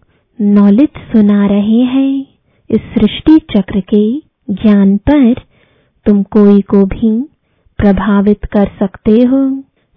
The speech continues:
समझाना चाहिए, तुम परम धाम से आकर यहाँ चोला धारण कर act कर रहे हो। अभी अंत में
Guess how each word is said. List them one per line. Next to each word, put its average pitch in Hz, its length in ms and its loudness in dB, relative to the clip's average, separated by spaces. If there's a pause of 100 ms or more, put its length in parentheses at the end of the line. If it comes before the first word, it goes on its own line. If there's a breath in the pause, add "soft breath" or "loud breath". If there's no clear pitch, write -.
(160)
समझाना 202 680 0
चाहिए, 233 800 -2 (400)
तुम 208 160 0
परम 202 460 -2
धाम 202 360 -4
से 202 300 -2
आकर 233 560 -2 (440)
यहाँ 202 320 0
चोला 214 580 0
धारण 202 520 -2
कर 254 400 -2 (760)
act - 240 -6
कर 202 260 -2
रहे 202 400 0
हो। 269 420 -2 (720)
अभी 208 300 0
अंत 196 380 -2
में 226 420 0